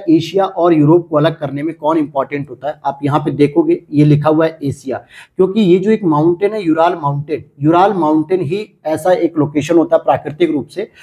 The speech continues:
जो कि एशिया को अलग करता है। किससे? यूरोप से अलग करता है, ठीक है। तो आप इसे भी highlight कर सकते हो कि ये अलग करता है।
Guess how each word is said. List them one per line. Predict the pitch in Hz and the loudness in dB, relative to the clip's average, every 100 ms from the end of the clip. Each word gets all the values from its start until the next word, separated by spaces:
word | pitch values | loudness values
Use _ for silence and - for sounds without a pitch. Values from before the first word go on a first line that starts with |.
| - - | -20 -4
जो | 127 170 | 0 0
कि | 208 - | -2 0
एशिया | 160 156 175 | 2 2 0
को | 180 185 | 0 -2
अलग | 156 165 170 | 0 -2 0
करता | 156 147 160 | -4 -2 -4
है। | |
किससे? | 160 175 - 147 - - - 143 | -4 -10 -6 -8 -8 -20 -8 0
यूरोप | 151 151 147 | 4 4 0
से | - 190 151 | -4 -6 -4
अलग | 135 120 | -8 -10
करता | 120 107 107 | -16 -18 -20
है, | 104 107 _ | -20 -20 _
ठीक | 190 | -6
है। | 254 - _ - | -6 -12 _ -2
तो | 165 | 0
आप | 160 | 2
इसे | 151 170 | 0 0
भी | 175 | 2
highlight | 156 170 170 | 2 0 -2
कर | 180 | -6
सकते | 175 160 175 | -8 -8 -6
हो | |
कि | 165 | -2
ये | 165 | 0
अलग | 165 - | 0 -2
करता | 156 147 | -8 -8
है। | 151 | -10